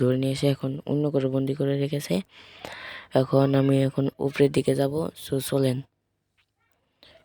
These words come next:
এখন আমি এখান থেকে বের হয়ে যাচ্ছি। এখন যাব হলো দোতলায়। So, এখান থেকে বাইরে হওয়ার জন্য রাস্তা খুঁজছিলাম। তারপরে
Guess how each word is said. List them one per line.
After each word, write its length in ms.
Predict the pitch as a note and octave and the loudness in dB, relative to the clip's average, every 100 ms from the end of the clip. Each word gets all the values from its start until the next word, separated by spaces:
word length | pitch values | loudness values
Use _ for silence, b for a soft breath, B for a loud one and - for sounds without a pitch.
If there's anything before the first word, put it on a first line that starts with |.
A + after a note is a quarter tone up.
| - | -4
এখন 160 | B2 B2+ | -2 0
আমি 100 | B2+ C3 | 0 0
এখান 140 | C3 B2+ | -2 -2
থেকে 120 | C3 C3 | 0 2
বের 120 | B2 | 4
হয়ে 120 | B2+ B2+ | 4 4
যাচ্ছি। 280 | C3 - - C#3+ D3 | 0 0 -2 0 -2
এখন 160 | - C3 C3 | 0 0 2
যাব 120 | C3 C3 | 2 2
হলো 180 | C3+ C3 | 2 0
দোতলায়। 520 | C3+ - C#3 C#3 C#3+ D#3 B B B B B B B _ - | -2 -2 0 0 0 -4 B B B B B B B _ -4
So, 60 | C3+ | -2
এখান 180 | B2+ C3+ C3 | 0 -2 0
থেকে 140 | C#3 C3+ | 0 2
বাইরে 180 | C3 C3 | 4 4
হওয়ার 140 | C3 - | 4 2
জন্য 160 | C3 C3 C3 | 0 4 4
রাস্তা 200 | C3 C3+ C3+ | 2 -2 -4
খুঁজছিলাম। 480 | - - C#3+ C#3 D3 - _ _ _ _ _ _ _ _ _ _ _ G#4+ G#4+ G#4 - _ _ _ _ _ _ - - _ _ | -6 -6 -2 -2 -4 -10 _ _ _ _ _ _ _ _ _ _ _ -20 -18 -18 -20 _ _ _ _ _ _ -20 -20 _ _
তারপরে 520 | - C3+ C3+ - C3 | -6 -4 -4 -6 -4